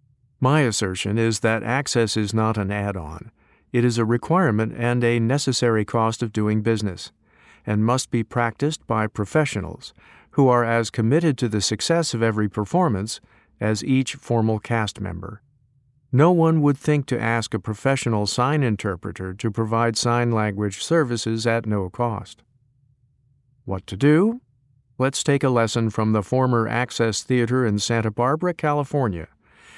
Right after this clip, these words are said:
Theater by the Blind, T B T B, now Theater Breaking Through Barriers, in New York City,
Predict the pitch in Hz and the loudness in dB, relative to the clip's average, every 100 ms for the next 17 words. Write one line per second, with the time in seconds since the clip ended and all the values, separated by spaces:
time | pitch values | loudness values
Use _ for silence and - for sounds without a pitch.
0 | - - 156 185 175 165 147 151 151 135 | -20 -2 2 4 2 2 2 0 0 0
1 | 131 117 87 82 - _ _ _ - 147 | 2 2 -2 -6 -14 _ _ _ -2 0
2 | 139 135 147 - 135 107 87 82 107 _ | 2 2 2 2 0 0 -4 -6 -16 _
3 | _ _ _ _ 113 117 117 120 - 127 | _ _ _ _ 0 2 2 0 2 4
4 | 123 117 110 117 123 117 113 104 123 113 | 4 2 0 2 2 2 0 2 2 2
5 | 113 123 107 85 113 - _ _ - 143 | 2 2 0 -4 -8 -12 _ _ 0 2
6 | 147 156 120 123 - 156 120 135 | 4 4 4 2 0 -2 0 -2